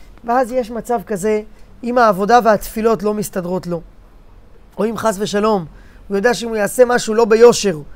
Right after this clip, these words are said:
נראה לו שהוא ירוויח יותר, אז מה יקרה? אה, הוא ירשה לעצמו ל-, למעוד או שהוא, אה, ילך ישר?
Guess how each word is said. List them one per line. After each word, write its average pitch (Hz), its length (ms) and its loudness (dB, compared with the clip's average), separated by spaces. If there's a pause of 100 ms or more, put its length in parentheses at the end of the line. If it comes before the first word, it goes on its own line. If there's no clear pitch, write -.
(220)
נראה 214 320 4
לו 262 120 6
שהוא 240 180 0
ירוויח 220 380 2
יותר, 196 360 -2 (920)
אז 175 80 -12
מה 240 140 2
יקרה? 196 360 -2 (1600)
אה, 220 120 0
הוא 240 240 4
ירשה 208 300 2
לעצמו 247 420 2
ל-, 240 80 2 (300)
למעוד 226 480 0
או 285 80 -2
שהוא, 269 220 -2
אה, 247 260 4
ילך 254 280 -2
ישר? 233 380 4